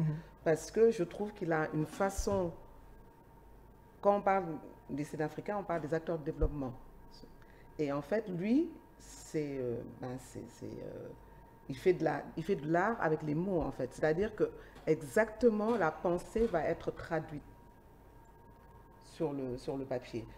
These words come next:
Speaker 2: Donc, et de façon très, très facile. Donc, il a cette commu-, ben, c'est un messager, donc on le sait maintenant,
Speaker 1: <laughs>
Speaker 2: ça devient beaucoup plus facile maintenant d'en parler parce que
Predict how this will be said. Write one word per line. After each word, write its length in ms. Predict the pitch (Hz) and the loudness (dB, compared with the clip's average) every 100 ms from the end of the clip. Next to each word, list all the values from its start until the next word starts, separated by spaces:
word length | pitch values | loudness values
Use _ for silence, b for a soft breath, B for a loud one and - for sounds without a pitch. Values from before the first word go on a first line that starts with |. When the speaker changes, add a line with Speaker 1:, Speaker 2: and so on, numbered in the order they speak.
| 196 - | -12 2
Speaker 2:
Donc, 220 | 160 156 - | 2 2 -2
et 100 | 151 | -4
de 140 | 139 | 0
façon 340 | 165 294 247 190 | 0 0 -2 -4
très, 200 | - 190 | -4 -4
très 160 | - | -2
facile. 340 | 170 160 - 135 | -2 -2 -2 -2
Donc, 220 | 151 143 - | -2 -4 -4
il 160 | 160 165 | -4 0
a 120 | 214 | 0
cette 180 | 240 - | 0 -4
commu-, 260 | 175 165 165 b b | -2 0 -2 b b
ben, 140 | - 123 | -8 -6
c'est 120 | 123 | -6
un 60 | 147 | -4
messager, 480 | 135 - 117 139 | -6 -6 -8 -6
donc 200 | 117 113 110 | -8 -10 -10
on 60 | - | -8
le 100 | - | -6
sait 160 | - | 2
maintenant, 420 | 147 - 180 180 175 180 | 4 6 8 8 6 2
Speaker 1:
<laughs> 160 | 170 175 | 0 0
Speaker 2:
ça 160 | 156 | -2
devient 240 | 139 147 160 | 0 2 0
beaucoup 140 | 156 170 | 0 -4
plus 160 | 180 | 0
facile 320 | 175 160 - | 2 2 2
maintenant 280 | 165 156 170 | -2 0 0
d'en 180 | 156 147 | 0 -2
parler 320 | 143 143 165 | -2 -2 0
parce 180 | 233 | -2
que 80 | 165 | -2